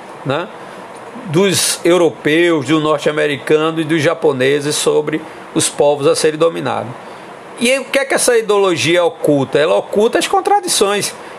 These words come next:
que são evidentes nessa dinâmica de relação, né? E fica aí a, a observação, é, a ser feita no sentido de que a gente entende que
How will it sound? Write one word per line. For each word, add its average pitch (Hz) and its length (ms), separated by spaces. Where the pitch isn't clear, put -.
que 196 140
são 185 360
evidentes 196 580
nessa 156 340
dinâmica 143 560
de 147 100
relação, 135 580
né? 143 200
E 151 120
fica 175 340
aí 156 220
a, 170 320
a 147 180
observação, 147 960
é, 139 200
a 151 100
ser 185 220
feita - 480
no 147 100
sentido 175 520
de 175 100
que 185 120
a 180 100
gente 170 260
entende 165 400
que 185 420